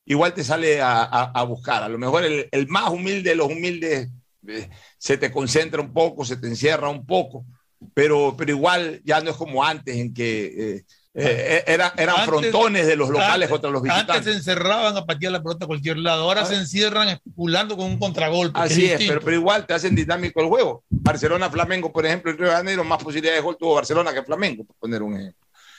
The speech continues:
Speaker 1: Entonces ya, ya esto no debe de existir, porque esto sí, sí es hasta injusto. Porque de repente, a ver, un equipo que gana dos a cero de local, perdón, un equipo que gana, eh,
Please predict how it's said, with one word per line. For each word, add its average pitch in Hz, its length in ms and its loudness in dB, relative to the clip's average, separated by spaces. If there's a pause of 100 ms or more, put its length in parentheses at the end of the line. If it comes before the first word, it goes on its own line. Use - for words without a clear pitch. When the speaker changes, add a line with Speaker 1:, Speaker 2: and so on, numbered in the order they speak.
Speaker 1:
Entonces 214 340 2
ya, 202 180 2
ya 202 160 2 (140)
esto 202 200 -2
no 190 100 0
debe 190 220 2
de 180 60 2
existir, 160 420 -2
porque - 200 -4
esto 180 140 -4
sí, 196 360 -4 (260)
sí 226 220 0
es 240 60 4
hasta 247 200 -4
injusto. 170 520 -2 (560)
Porque 151 180 0
de 170 140 4
repente, 185 800 0 (440)
a 131 120 0
ver, 139 320 -2
un 175 160 -2
equipo 202 340 -4
que 175 140 0
gana 196 240 2
dos 196 180 2
a 196 60 2
cero 196 300 0
de 190 100 -2
local, 165 360 -4 (920)
perdón, 135 320 2
un 156 100 -2
equipo 175 340 -2
que 156 140 0
gana, 170 540 0 (760)
eh, 127 580 2